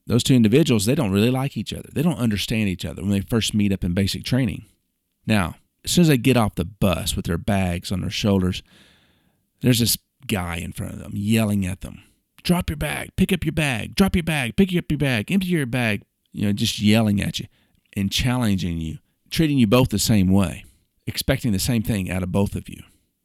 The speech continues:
The, the two guys, one from New York City and the other one from Kansas,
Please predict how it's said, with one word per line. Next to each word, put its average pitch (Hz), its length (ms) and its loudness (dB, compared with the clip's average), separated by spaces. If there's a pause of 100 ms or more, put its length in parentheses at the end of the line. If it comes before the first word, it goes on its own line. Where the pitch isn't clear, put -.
(140)
The, 101 120 -6 (100)
the 101 80 -4
two 160 340 -2 (160)
guys, 107 640 -4
one 110 220 4
from 101 220 2
New 104 80 8
York 104 240 2
City 110 180 -2
and 95 100 -2
the 101 60 2
other 101 120 2
one 101 100 -2
from - 180 -8
Kansas, 127 640 -2